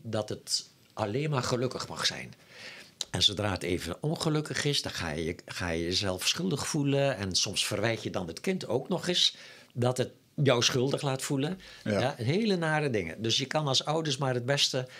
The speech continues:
Speaker 1: gewoon aanvaarden dat je hier een soort, een soort, voor een deel een nare taak hebt.
Speaker 2: Ja.
Speaker 1: Namelijk het lijden veroorzaken, van, het toekomstige lijden van je kind veroorzaken.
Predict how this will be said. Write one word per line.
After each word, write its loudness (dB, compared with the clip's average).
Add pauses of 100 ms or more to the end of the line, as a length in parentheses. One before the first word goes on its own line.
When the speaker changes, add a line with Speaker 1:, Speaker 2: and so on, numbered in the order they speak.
(260)
Speaker 1:
gewoon -2
aanvaarden 0
dat 0
je -2
hier 2
een -2
soort, 0
een -4
soort, 2 (240)
voor 0
een 2
deel 2
een 0
nare 2
taak -2
hebt. 0 (200)
Speaker 2:
Ja. 2
Speaker 1:
Namelijk 0
het 0
lijden 2
veroorzaken, 0
van, -4
het -6
toekomstige 0
lijden 2
van -2
je 2
kind -4
veroorzaken. -4